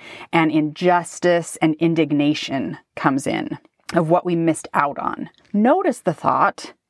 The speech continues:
and then just allow that disappointment to be present inside of you and really focus on what it feels like inside your body. Remember, this is part of processing that emotion.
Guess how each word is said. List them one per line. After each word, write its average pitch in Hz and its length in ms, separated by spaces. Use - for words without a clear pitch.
and 220 100
then 233 100
just - 260
allow 214 560
that 302 180
disappointment 190 640
to - 80
be 190 100
present 185 360
inside 165 320
of 190 100
you 240 180
and 185 220
really 247 420
focus 185 440
on 156 180
what 151 140
it 165 100
feels 196 220
like 196 140
inside 147 280
your 190 60
body. 233 240
Remember, 180 500
this 170 380
is 294 120
part 175 300
of 208 140
processing 175 640
that 135 220
emotion. 190 640